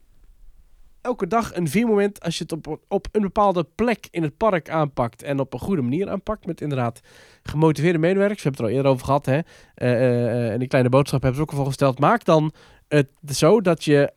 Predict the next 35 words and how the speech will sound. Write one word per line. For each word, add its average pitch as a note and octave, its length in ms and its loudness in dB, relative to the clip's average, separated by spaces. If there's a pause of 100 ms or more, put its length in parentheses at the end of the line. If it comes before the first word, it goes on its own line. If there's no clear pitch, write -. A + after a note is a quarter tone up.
(340)
eh, B2 480 0 (420)
boventallig, F#3+ 1000 2
als - 200 -2
je D#3 100 -4
boventallig D3+ 680 2
bent E3 420 4
op - 140 -10
een F#3+ 60 -4
bepaald F#3 260 2
moment, F3 340 0 (300)
dat D3 160 -4
je C#3+ 60 -8
dan D#3+ 200 4
naar B2+ 200 2
een D#3+ 120 2
bepaalde A#2 360 0
plek F#3 280 2
kunt B3+ 280 0
en C#3 60 -4
dat B2+ 140 -4
je A#2+ 60 -8
dan G#2+ 200 -4
daar D3+ 420 0 (300)
het D#3 200 -2
viermoment D#3 440 2
kunt C#3+ 200 -2
gaan C3 140 -4
doen C#3 260 0 (260)
en A#2 140 -6
dat A2+ 180 -2
je A2+ 60 -6
vervolgens A2+ 400 -4
ervan A#2 320 -2
wordt, A2+ 260 -6
eh, G#2+ 240 -2